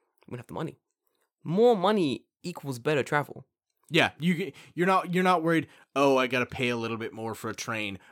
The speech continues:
Speaker 1: Mm.
Speaker 2: Oh, I gotta take a taxi.
Speaker 1: Mm.
Speaker 2: Oh, this food's a little bit more than I expect." Like, you don't
Speaker 1: You
Speaker 2: care.
Speaker 1: don't care.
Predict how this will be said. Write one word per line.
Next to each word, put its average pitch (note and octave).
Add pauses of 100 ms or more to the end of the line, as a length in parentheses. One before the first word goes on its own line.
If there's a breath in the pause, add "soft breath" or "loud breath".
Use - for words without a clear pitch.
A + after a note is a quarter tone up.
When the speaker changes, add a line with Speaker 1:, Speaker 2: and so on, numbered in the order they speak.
Speaker 1:
Mm. A#2+
Speaker 2:
Oh, C3+
I C3
gotta A#2
take A2+
a G#2+
taxi. A2
Speaker 1:
Mm. - (240 soft breath)
Speaker 2:
Oh, D3
this C3
food's C3
a B2+
little A#2+
bit A#2+
more A#2
than A#2
I A2
expect." - (120)
Like, D#3
you F#3+
don't A#3+
Speaker 1:
You F3+
Speaker 2:
care. A#3+
Speaker 1:
don't -
care. A#3+